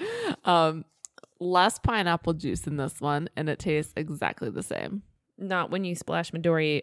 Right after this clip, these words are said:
Speaker 2: on the bottom and then at the top again.
Speaker 1: Well, if you don't, it <laughs> tastes exactly the same.
Speaker 2: All right. So we finished obstacles.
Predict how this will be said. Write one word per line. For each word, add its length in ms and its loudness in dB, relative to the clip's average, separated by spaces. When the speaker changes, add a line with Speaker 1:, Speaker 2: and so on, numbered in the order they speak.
Speaker 2:
on 100 0
the 80 2
bottom 380 6
and 140 0
then 160 0
at 80 -6
the 80 -16
top 280 2
again. 460 -2
Speaker 1:
Well, 400 0
if 160 -2
you 100 -2
don't, 380 2
it 120 2
<laughs> 20 -12
tastes 380 8
exactly 840 10
the 160 10
same. 480 4
Speaker 2:
All 60 2
right. 680 2
So 360 6
we 120 4
finished 380 -4
obstacles. 1040 -2